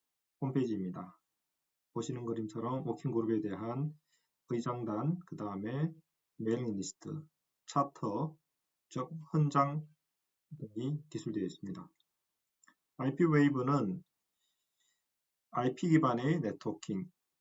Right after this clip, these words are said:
즉 아이피 기반의 비큘러, 차량 네트워킹을 위한 기술, 브이투브이라든지 브이투아이, 즉 Vehicle to Everything, 브이투엑스 기술을 개발하고 있습니다. 현재 아이피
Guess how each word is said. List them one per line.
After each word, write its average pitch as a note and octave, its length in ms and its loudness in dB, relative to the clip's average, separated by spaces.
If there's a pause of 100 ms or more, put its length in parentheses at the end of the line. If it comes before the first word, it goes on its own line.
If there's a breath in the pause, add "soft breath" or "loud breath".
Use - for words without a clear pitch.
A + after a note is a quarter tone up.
(240)
즉 D#3 300 -2 (720)
아이피 A#2 300 0
기반의 A#2+ 540 0
비큘러, G#2+ 520 -4
차량 D3 320 0
네트워킹을 A2+ 640 -4
위한 F#2+ 320 -4
기술, A2 500 -6 (360)
브이투브이라든지 G#2+ 1080 0
브이투아이, - 800 -8
즉 - 200 -6 (800)
Vehicle B2+ 340 -2
to G#2+ 140 -6
Everything, A#2+ 600 2
브이투엑스 - 580 -8
기술을 G#2+ 360 -8
개발하고 F#2+ 360 -8
있습니다. F#2 460 -16 (960)
현재 D#3+ 640 8
아이피 D#3 680 6